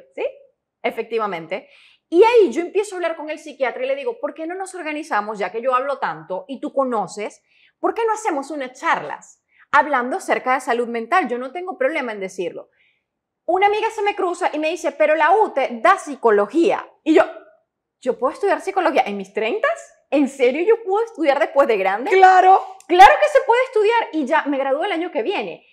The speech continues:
Speaker 1: Y he entendido muchísimas cosas y mi misión, yo siento que mi misión en este momento va a ser hablarle a la gente. De hecho, si ustedes entran a mi Instagram, arroba lo dice Cris,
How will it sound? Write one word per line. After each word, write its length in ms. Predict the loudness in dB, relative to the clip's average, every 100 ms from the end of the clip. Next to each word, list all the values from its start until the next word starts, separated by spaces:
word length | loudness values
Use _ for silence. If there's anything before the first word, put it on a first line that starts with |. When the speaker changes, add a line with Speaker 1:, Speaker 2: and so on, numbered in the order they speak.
| _
Speaker 1:
Y 100 | -6
he 40 | -4
entendido 500 | -4 -4 -4 -4 -4
muchísimas 580 | -4 -4 -4 -4 -6 -4
cosas 460 | -2 -2 -6 -12 -14
y 100 | -14
mi 120 | -12
misión, 600 | -10 -12 -10 -8 -6 -6
yo 120 | -6
siento 440 | -10 -12 -10 -8 -8
que 60 | -8
mi 100 | -8
misión 380 | -10 -10 -12 -12
en 80 |
este 180 | -14 -12
momento 340 | -10 -10 -6 -6
va 60 | -6
a 40 |
ser 240 | -6 -6 -8 _ _ _ _
hablarle 680 | 0 0 2 2 2 0 -4 -2
a 100 | 0
la 100 | 0
gente. 260 | 0 -4 -4
De 60 | -4
hecho, 140 | -6
si 120 | -14
ustedes 320 | -8 -4 -4 -6
entran 300 | -8 -6 -6
a 60 |
mi 160 | -8 -10
Instagram, 440 | -8 -6 -6 -6 -6
arroba 300 | -4 -2 0
lo 80 |
dice 240 | -2 -2 -6
Cris, 220 | -6 -8